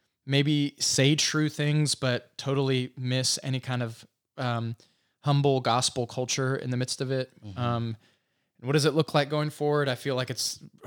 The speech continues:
Speaker 1: I'm just in humility, I'd say, I don't know. I feel like it's all kinda so live and we're still trying to sort it out that I'm not
Speaker 2: Right.
Speaker 1: quite sure what it'll look like going forward.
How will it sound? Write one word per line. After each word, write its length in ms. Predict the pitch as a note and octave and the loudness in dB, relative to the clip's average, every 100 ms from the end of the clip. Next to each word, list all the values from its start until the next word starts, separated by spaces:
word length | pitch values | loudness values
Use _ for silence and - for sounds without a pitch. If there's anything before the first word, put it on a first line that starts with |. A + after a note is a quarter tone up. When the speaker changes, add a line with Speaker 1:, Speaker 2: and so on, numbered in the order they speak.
| B2+ - | -18 -12
Speaker 1:
I'm 140 | B2+ | -8
just 180 | A#2+ A#2 | -8 -8
in 80 | B2+ | -6
humility, 380 | A#2+ A#2+ A#2 A2+ | -4 -2 -2 -4
I'd 100 | A2+ | -2
say, 140 | B2 | 0
I 80 | A#2 | 0
don't 160 | A2+ A2 | 0 -2
know. 300 | A2+ A2 - | -4 -4 -6
I 80 | - | -10
feel 160 | - B2+ | -4 -2
like 100 | B2 | -2
it's 120 | A#2+ | -2
all 140 | A#2+ A2+ | -2 -2
kinda 280 | - B2 | -4 -2
so 220 | A2+ C3+ A#2+ | 0 0 0
live 400 | A#2 A#2+ A#2+ A#2+ | 0 2 0 -2
and 100 | A#2 | -4
we're 80 | |
still 180 | A#2 B2 | -4 -4
trying 180 | A#2 B2 | -4 -4
to 40 | |
sort 240 | A2 B2+ A#2 | -4 -4 -4
it 80 | A2+ | -2
out 280 | A#2 A2+ | 0 -2
that 100 | A#2+ | -2
I'm 80 | A#2+ | -2
not 120 | A#2+ | -2
Speaker 2:
Right. 60 | F#2 | -4
Speaker 1:
quite 180 | B2 - | -6 -4
sure 200 | B2 A#2 | -4 -4
what 120 | A#2+ | -4
it'll 200 | A#2+ A#2 | -4 -6
look 180 | A#2 - | -8 -8
like 160 | A#2+ | -10
going 180 | A#2+ A#2 | -8 -8
forward. 460 | A#2+ - B2 B2 | -8 -8 -8 -8